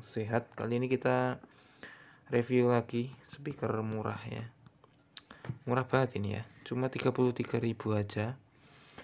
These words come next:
Dengan ya kayak begini untuk kualitasnya. Dari daun.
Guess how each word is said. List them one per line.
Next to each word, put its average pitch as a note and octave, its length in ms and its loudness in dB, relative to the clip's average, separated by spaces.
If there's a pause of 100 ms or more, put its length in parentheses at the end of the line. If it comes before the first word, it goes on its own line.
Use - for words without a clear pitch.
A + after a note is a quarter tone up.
(180)
Dengan A2 640 4 (640)
ya - 160 -8
kayak - 160 -6
begini A2+ 400 -2
untuk A#2 240 -4
kualitasnya. A2+ 800 0 (560)
Dari A#2+ 400 8
daun. G2+ 640 6